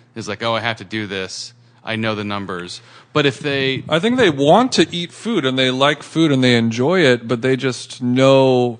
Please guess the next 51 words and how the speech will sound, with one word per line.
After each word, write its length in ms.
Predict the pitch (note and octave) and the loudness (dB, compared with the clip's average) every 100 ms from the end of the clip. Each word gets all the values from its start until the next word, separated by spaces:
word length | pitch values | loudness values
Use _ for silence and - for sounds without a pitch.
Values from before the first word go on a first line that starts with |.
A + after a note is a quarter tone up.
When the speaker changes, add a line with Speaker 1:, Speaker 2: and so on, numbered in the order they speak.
| _ | _
Speaker 2:
for 240 | - C3+ | -6 -4
sure, 920 | A2+ - E3+ E3+ D#3 C3 B2 A#2+ - _ _ _ _ - | -2 -2 0 2 4 4 2 0 -10 _ _ _ _ -6
without 540 | C3 B2 C3 C3 B2+ - - | -2 4 6 6 2 -4 -2
a 80 | C3 | 0
doubt, 720 | B2 C#3+ C3 A#2+ A2+ - - _ _ _ | 4 4 4 4 0 -10 -20 _ _ _
Speaker 1:
Right, 160 | A2+ F#2 | -8 -6
Speaker 2:
how 80 | - | 2
Speaker 1:
someone's 20 | |
telling 200 | D3 C3+ | 6 6
them 160 | C3 | 4
Speaker 2:
exactly 400 | B2+ C3+ C3 C3+ C3 | 4 2 4 2 4
Speaker 1:
exactly 100 | B2 | 4
Speaker 2:
many 280 | B2 B2+ B2 | 4 4 2
Speaker 1:
much. 80 | A#2 | 2
Speaker 2:
calories 540 | B2 A#2+ A#2 A2+ A#2 | 2 4 4 2 -2
are 140 | A#2 | -2
in 160 | A#2 A2+ | 0 0
this 200 | A#2 A#2 | -2 -6
product 360 | - A#2 A2 - | -4 -2 -2 -6
that 120 | - | -8
they're 100 | G2 | -6
Speaker 1:
Right. 140 | G2 | -6
Speaker 2:
eating. 240 | - - B2 - - - - - | -8 -10 -14 -20 -20 -20 -18 -10
Speaker 1:
Because 300 | C3+ D#3 B2+ | -4 -2 0
they 80 | C#3 | -2
could 80 | |
go 100 | C3 | -2
to 60 | A#2 | -4
a 40 | |
farmer's 380 | G#2+ D3 D3 A#2+ | -2 -2 -2 -4
market, 480 | A2 G#2+ G#2 G2+ G2+ - - _ - | -4 -4 -4 -6 -6 -12 -20 _ -10
know 300 | A#2 A#2+ A#2+ | -4 -2 -2
the 140 | A#2 | -2
actual 840 | A2 G#2+ - A2 G#2+ G2+ G2+ G2 - _ | -2 -2 -6 -8 -6 -6 -6 -10 -14 _
calorie 340 | A#2+ A2 G#2+ | -4 -4 -4
count 400 | G2+ G#2+ G2+ - | -8 -10 -10 -12
for 200 | - A#2 | -14 -12
the 160 | G2+ G2+ | -10 -8
amount 400 | G2+ G#2 G#2 F#2+ | -8 -6 -6 -6
of 140 | F#2 F#2+ | -12 -18
weight 380 | G2 A2 A2 | -8 -8 -6
of 120 | G2+ G2 | -10 -16
food 200 | - G#2 | -12 -12
that 100 | F#2+ | -10
they're 120 | G2 | -14
doing, 480 | F2+ D3+ D#3 A2 G2+ | -10 -8 -6 -6 -8
could 220 | - A#2 | -12 -16
cook 240 | A#2+ F#3 A#2 | -10 -8 -6
all 160 | G#2 | -8
of 80 | G2 | -8
that 260 | F2+ E2+ | -10 -12